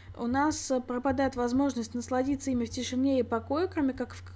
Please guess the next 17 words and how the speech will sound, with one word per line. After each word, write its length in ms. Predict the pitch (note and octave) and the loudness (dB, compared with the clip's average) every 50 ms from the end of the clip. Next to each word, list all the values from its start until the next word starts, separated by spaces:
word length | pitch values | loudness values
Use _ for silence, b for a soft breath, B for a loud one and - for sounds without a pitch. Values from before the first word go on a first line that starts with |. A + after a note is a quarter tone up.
| - - | -14 -6
какое-то, 460 | - A#3+ A#3 - C#4+ C4+ A#3+ A#3+ - | -6 -6 -4 0 2 2 2 2 0
я 100 | A3 G#3+ | -2 0
не 140 | A3 A3 A#3 | 0 0 -2
знаю, 260 | A#3+ B3 A3+ A3 G#3 G#3 | -2 -2 -2 -2 -2 -2
конкретное 520 | - A#3 A#3+ A#3+ - A#3+ A#3 A3+ G#3 G#3 | -2 -4 -4 -2 -4 -6 -4 -2 -2 -4
время 260 | G#3+ A3 A3 G#3+ G#3 | -2 -2 -4 -2 -4
суток. 400 | G3+ - - F4 F4+ - C#4 - - B B B B B B B B B B | -4 -2 -2 -2 0 0 -2 -2 -4 B B B B B B B B B B
И 160 | D#4 D#4 F#4+ | 4 6 6
в 120 | G4+ G4 F4 | 6 6 4
итоге 320 | E4 E4+ E4 D#4+ C#4+ D#4+ | 2 2 2 4 4 4
начинают 540 | D4+ C#4+ C4 - - C4+ C4+ D4+ D#4+ D#4+ D#4+ | 4 4 2 2 2 2 2 4 2 2 0
пустеть, 540 | - C#4 C4 - - C#4 D4 D#4 D4+ - - | -2 -2 -2 0 0 0 0 0 0 0 0
э, 420 | C#4 B3+ B3+ C4 B3 A#3+ A#3+ A#3 A3+ | 2 2 2 2 2 2 2 2 0
вот 180 | A3+ A#3 A3+ | 0 0 2
эти 180 | D4+ D#4 D4+ D4+ | 2 2 4 4
вот 160 | C#4+ C#4 C4+ | 2 2 2
старые 680 | - - - B3+ A3+ A#3+ B3 B3 B3 A#3+ A#3+ A#3 A3 | -2 -4 0 2 2 2 2 2 2 2 2 0 -2